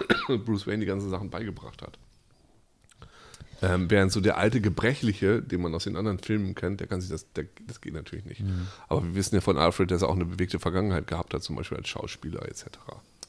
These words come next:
Speaker 2: Michael Caine war ein guter Alfred.
Speaker 1: Ich fand ihn auch gut. Äh, wer ist denn jetzt, wer ist denn jetzt der Neue? Da gab's doch auch, wer ist denn jetzt der Neue?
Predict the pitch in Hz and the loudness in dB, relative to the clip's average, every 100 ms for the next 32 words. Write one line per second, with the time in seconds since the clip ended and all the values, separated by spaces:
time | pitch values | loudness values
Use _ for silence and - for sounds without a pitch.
0 | - 107 101 - 143 147 113 123 107 92 | -2 0 -2 -4 -4 -2 -4 -4 -4 -4
1 | 92 98 - _ _ - - 117 113 - | -4 -8 -18 _ _ -12 -6 -4 -4 -6
2 | - - - _ _ _ - _ _ _ | -8 -8 -8 _ _ _ -20 _ _ _
3 | _ _ _ - - - _ _ - 87 | _ _ _ -20 -20 -20 _ _ -2 2
4 | 85 85 92 107 117 104 - - - - | 2 2 2 2 0 -2 -4 -14 -20 -20
5 | - - - _ _ _ _ _ _ - | -20 -20 -20 _ _ _ _ _ _ -14
6 | - 101 107 - 90 107 110 80 87 95 | -8 -2 -2 0 2 4 2 2 0 -2
7 | - 95 - 98 95 - 87 90 87 131 | -2 -4 -6 -6 -4 -4 -4 -4 -2 -4